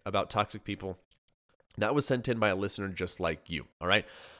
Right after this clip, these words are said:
Um, so if you have questions about health, fitness, and nutrition that you would like to have answered in detail here on the show, you can send those in on Instagram. So my handle is Adam underscore Pohlman Fit.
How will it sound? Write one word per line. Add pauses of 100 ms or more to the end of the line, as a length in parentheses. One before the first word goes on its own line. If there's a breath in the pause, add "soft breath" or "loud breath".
Um,
so
if
you
have
questions
about
health,
fitness,
and
nutrition
that
you
would
like
to
have
answered
in
detail
here
on
the
show, (400 loud breath)
you
can
send
those
in
on
Instagram. (120)
So
my
handle
is
Adam
underscore
Pohlman
Fit.